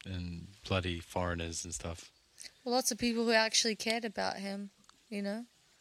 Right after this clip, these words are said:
Speaker 1: Well, just, just thought they'd check up on him, yeah.
Speaker 2: Concerned, at least, yeah.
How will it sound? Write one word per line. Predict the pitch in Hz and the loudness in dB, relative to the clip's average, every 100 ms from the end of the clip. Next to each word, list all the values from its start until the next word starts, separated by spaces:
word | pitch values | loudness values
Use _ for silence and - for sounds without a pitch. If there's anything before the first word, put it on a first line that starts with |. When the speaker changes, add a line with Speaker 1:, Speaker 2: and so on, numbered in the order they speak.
| _ _ 110 | _ _ -4
Speaker 1:
Well, | 90 82 | -4 -2
just, | 85 - - | -2 -2 -4
just | 82 - | -10 -6
thought | 78 | -4
they'd | 98 | -2
check | - - - | -2 -4 -6
up | - | -8
on | 90 | -8
him, | 90 | -6
yeah. | 90 | -2
Speaker 2:
Concerned, | 226 208 220 226 220 196 | 0 2 2 2 2 -2
at | 190 | -2
least, | 226 220 - - | -4 -2 -2 -2
yeah. | 226 220 220 | -4 -6 -8